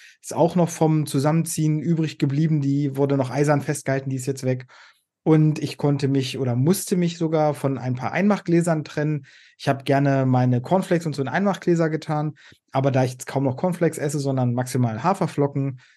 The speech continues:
hatte ich halt einfach viel zu viel übrig und, äh, ein paar mussten da deswegen auch gehen.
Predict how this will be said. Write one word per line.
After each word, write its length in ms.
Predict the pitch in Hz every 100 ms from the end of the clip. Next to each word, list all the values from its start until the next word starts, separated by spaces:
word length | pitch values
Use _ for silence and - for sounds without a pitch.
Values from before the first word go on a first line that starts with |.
| _ _ _ -
hatte 180 | 131
ich 80 | 123
halt 100 | 139
einfach 220 | 131 127 123
viel 180 | 185
zu 120 | 170 -
viel 200 | 143 135
übrig 640 | 190 170 175 170 - -
und, 560 | 139 135 131 131 123 -
äh, 100 | 135
ein 220 | 123 120
paar 220 | - 123
mussten 300 | 123 123 -
da 120 | 117
deswegen 340 | 107 110 123 120
auch 260 | 110 -
gehen. 320 | - 113 113